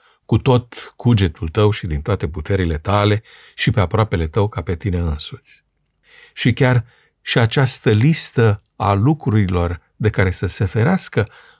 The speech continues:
nu include preocupări morale majore, cum ar fi crima, minciuna, furtul și râvnirea la bunul altuia. Iacov nu se referea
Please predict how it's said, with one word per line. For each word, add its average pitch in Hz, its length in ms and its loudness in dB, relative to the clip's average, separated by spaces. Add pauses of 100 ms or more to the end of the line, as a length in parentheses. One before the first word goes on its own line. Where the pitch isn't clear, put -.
nu 185 180 4
include 117 560 4
preocupări 107 760 0
morale 92 540 2
majore, 92 720 2 (240)
cum 123 160 2
ar 110 140 4
fi 107 260 2 (280)
crima, 104 560 2 (140)
minciuna, 98 880 0
furtul 110 680 2 (240)
și 104 440 2
râvnirea 113 580 4
la 82 160 -2
bunul 95 340 -2
altuia. 92 560 -4 (840)
Iacov 123 480 2 (260)
nu 165 180 6
se 185 200 2
referea 107 840 0